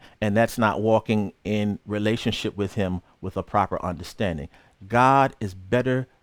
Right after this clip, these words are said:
than anyone you know and does not need any motivation, does not need any counsel from us. Hallelujah. Glory to God.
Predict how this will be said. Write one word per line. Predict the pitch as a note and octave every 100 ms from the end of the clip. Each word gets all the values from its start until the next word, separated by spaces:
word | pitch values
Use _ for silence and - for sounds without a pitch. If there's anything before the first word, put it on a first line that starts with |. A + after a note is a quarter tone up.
| _
than | F2 -
anyone | A#2 C3 C3 B2+ B2 B2+ -
you | G#2 A2
know | A2 G2 E2+ D#2+ E2 _ _ _ _ _ _
and | A2 G2+
does | G#2 G2+
not | G2+ B2+ -
need | D3+ C#3 -
any | A#2+ A#2 A2+
motivation, | A2+ A#2+ A#2+ A#2 G2+ - F2+ G2 - - -
does | G#2 G#2
not | G#2+ G#2+
need | A#2+ A2+ G#2
any | G#2 F#2+
counsel | - C#3 C3 B2 - D#2+ E2 _
from | _ - G2
us. | G2 E2 -
Hallelujah. | - G2+ F#2 F2 G2+ F#2+ C#2+ D#2+ _ _ -
Glory | F#2+ F2+
to | F#2
God. | F2 D#2+